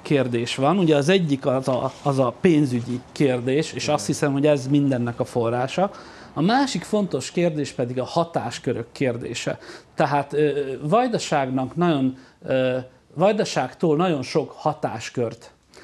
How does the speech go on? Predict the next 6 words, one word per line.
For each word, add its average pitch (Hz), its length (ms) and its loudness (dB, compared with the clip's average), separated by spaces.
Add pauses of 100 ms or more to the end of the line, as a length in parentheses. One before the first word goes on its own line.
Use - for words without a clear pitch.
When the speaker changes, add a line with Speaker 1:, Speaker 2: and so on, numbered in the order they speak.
(160)
Speaker 1:
elvontak, 143 840 0 (260)
és 151 240 -4
ez 185 420 -2 (100)
eléggé 214 460 0
súlytalanná 131 960 0
tette 135 640 -2